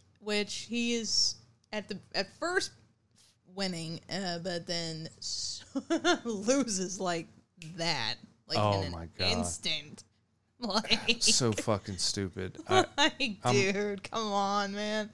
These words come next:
Speaker 2: Like, why? Like, what was the fucking point of this? I mean, yeah, I get it.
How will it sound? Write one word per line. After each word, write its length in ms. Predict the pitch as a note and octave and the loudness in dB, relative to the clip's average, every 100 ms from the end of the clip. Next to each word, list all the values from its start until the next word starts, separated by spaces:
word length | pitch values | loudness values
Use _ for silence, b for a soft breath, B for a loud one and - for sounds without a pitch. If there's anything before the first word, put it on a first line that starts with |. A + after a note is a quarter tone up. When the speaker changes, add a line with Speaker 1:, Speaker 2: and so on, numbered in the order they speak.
| - | -4
Speaker 2:
Like, 220 | C3 A2+ A2 | 2 2 2
why? 400 | G#2+ G#2+ G2+ F#2+ - | 2 6 4 2 0
Like, 240 | B2+ A#2+ A#2 | 4 4 2
what 300 | B2+ D#3+ F#3+ | 4 6 6
was 180 | F#3 - | 4 4
the 100 | D#3+ | 2
fucking 460 | - D#3+ C#3+ A#2+ | 2 0 2 -2
point 420 | - B2+ C#3+ D3+ | -2 -2 -2 -2
of 140 | A2+ - | -4 -6
this? 400 | - - - - | -12 -10 -8 -4
I 60 | C3 | 0
mean, 240 | C3 B2+ | 2 2
yeah, 240 | C3+ C#3+ A2 | 4 6 6
I 80 | A2 | 4
get 220 | A2 A2 | 4 2
it. 140 | G2+ | 2